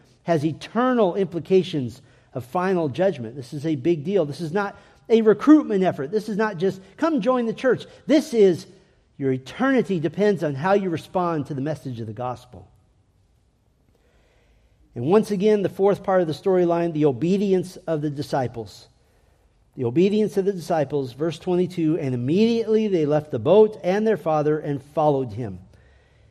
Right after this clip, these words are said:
Immediate sacrificial obedience, walking away from their families, walking away from their homes, walking away from their businesses, now to be homeless, to be on the road,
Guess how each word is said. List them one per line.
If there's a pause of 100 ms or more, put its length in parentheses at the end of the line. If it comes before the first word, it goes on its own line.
(300)
Immediate
sacrificial
obedience,
walking
away
from
their
families, (380)
walking
away
from
their
homes,
walking
away
from
their
businesses, (600)
now (100)
to
be
homeless, (880)
to
be
on
the
road,